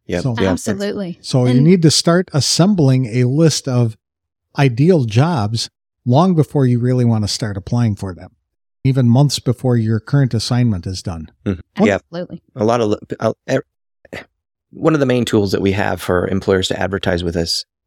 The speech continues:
Speaker 1: is the daily hotline. And that, that's where we list your job on our website, but also send it out in an email we call the hotline. So every day, Monday through Friday at four P M Central Time, we send out the hotline email.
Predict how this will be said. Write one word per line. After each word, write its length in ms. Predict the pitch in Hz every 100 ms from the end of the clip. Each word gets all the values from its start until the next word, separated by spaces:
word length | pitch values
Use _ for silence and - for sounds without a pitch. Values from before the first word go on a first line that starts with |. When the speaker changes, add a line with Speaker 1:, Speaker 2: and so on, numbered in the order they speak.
| -
Speaker 1:
is 180 | 98 87
the 320 | 101 92 -
daily 300 | - 107 98
hotline. 540 | 92 95 82 80 82 87 _ _ -
And 180 | 92 95
that, 180 | 92 - _ _ _ _ 92
that's 260 | 98 - -
where 260 | - 104 98
we 160 | 95 90
list 300 | 98 120 -
your 80 | 92
job 260 | 104 95
on 80 | 95
our 100 | 90
website, 420 | 95 95 90 90
but 100 | 90
also 220 | 92 90 92
send 200 | 92 90
it 100 | 90
out 180 | 90
in 120 | 87 90
an 100 | 90
email 320 | 95 87 87
we 100 | 92
call 180 | 87 90
the 80 |
hotline. 440 | 107 139 76 71 -
So 320 | 95 87 85 _ _ -
every 240 | 107 104
day, 460 | 95 110 98 92 113
Monday 220 | 104 98 92
through 140 | 90
Friday 380 | - 98 90 87
at 100 | - _ -
four 160 | 98
P 140 | - 90
M 100 | 87
Central 280 | 95 90 -
Time, 260 | 101 95
we 80 | 90
send 260 | - 95 87
out 220 | 87 80 -
the 300 | 90 87 90 _
hotline 380 | - 80 82 90
email. 400 | 110 92 - -